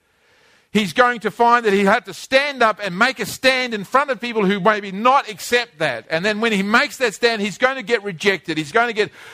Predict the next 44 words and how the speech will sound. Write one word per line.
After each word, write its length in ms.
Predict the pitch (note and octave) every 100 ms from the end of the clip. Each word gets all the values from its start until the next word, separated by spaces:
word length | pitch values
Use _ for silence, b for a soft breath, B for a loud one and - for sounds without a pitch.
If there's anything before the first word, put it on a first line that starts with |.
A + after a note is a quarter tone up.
| B
maybe 380 | F#3 A#3+ C4 A3+
he'll 160 | A#3+
get 200 | G3+ A#3
abused. 520 | A3+ G3+ G3 D#3 C3+
Maybe 340 | G3 B3 C4 G#3+
he'll 260 | G#3+ G#3 - B
get 180 | - G#3+
spoken 500 | - - A#3+ G#3+ G#3+
a-, 220 | G3+ G#3
against. 480 | - E3+ G3 F3+ -
Or 60 | F3
maybe 320 | A#3 D4 C4
he'll 140 | B3+
get 200 | G#3+ A#3
thumped. 460 | - B3+ A3 E3 E3
Maybe 260 | G#3 C4 B3
he'll 120 | A#3+
get 200 | B3 A#3
pushed 240 | B3 G#3+
around. 200 | A#3+ A3
He 120 | E3 A3+
may 320 | B3+ D#4+ F4
even 200 | D#4+ D4
get 240 | C#4+ A3+
killed. 380 | - C4 F#3 C3+ B B
But 140 | A3
he 160 | G#3+ A#3+
has 200 | C4 A#3
to 160 | -
accept 480 | A#3+ - - D4+ D4
it 140 | G#3+ D3+
as 180 | G#3+ A#3
he 60 | G#3
begins 560 | G3+ D#3+ D3 E4+ E4
his 160 | B3 G3
walk. 240 | G3 F3+ B B
He 80 | A3+
has 140 | A#3+
to 100 | -
accept 460 | G3 - C#4+ C#4+ -
that 160 | F#3+ D#3
that's 280 | C4+ -
a 120 | G#3 F#3
probability. 880 | - C4+ A3+ A#3 C4+ A3 D3+ F2